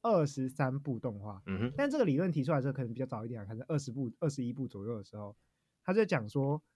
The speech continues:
Speaker 1: 其实所有皮克斯的电影是在同一个宇宙下面的。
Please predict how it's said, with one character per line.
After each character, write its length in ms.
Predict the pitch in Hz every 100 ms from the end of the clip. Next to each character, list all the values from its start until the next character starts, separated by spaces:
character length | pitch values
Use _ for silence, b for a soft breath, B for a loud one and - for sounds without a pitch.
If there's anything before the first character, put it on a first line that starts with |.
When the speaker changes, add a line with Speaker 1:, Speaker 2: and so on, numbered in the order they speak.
| _
Speaker 1:
其 140 | - 151
实 120 | 180
所 300 | 156 156 165
有 180 | 175 113
皮 240 | - 131
克 220 | 131 160
斯 160 | 143 143
的 140 | 131
电 200 | 127 156
影 240 | 123 98 92 _ _ _
是 140 | -
在 160 | 156 165
同 320 | 143 135 131
一 60 | 170
个 80 |
宇 120 | 147 113
宙 160 | 139
下 200 | 127 120
面 120 | 113
的。 100 | 104